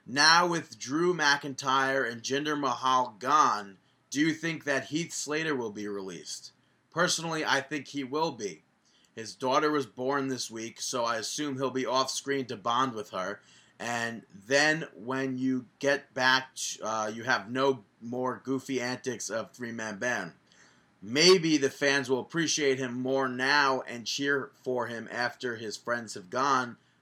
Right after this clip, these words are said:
but I doubt it. Anyways,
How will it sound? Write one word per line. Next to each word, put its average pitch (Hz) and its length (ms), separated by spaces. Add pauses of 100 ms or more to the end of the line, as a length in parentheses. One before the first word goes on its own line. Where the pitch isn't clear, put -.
but 107 80
I 110 80
doubt 110 400
it. - 120 (1040)
Anyways, 120 720